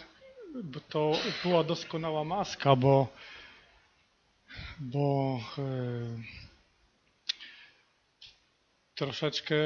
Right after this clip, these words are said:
poruszając się w wiedzy i, e, poprzez różne doświadczenia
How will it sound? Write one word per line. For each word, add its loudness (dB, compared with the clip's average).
poruszając 8
się 0
w -6
wiedzy 4
i, 0
e, 0
poprzez -8
różne -2
doświadczenia 0